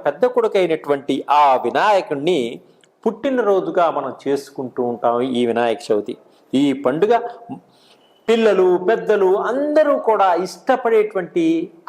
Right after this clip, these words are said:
ఆనందదాయకమైనటువంటి పండుగ ఈ వినాయక చవితి.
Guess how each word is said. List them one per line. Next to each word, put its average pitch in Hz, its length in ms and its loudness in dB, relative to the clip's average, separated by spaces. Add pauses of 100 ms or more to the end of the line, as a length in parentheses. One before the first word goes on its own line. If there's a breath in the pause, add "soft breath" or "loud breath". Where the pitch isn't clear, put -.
(160)
ఆనందదాయకమైనటువంటి 180 1300 -2
పండుగ 104 340 -8 (400)
ఈ 135 100 2 (100)
వినాయక 113 400 -6
చవితి. - 260 -6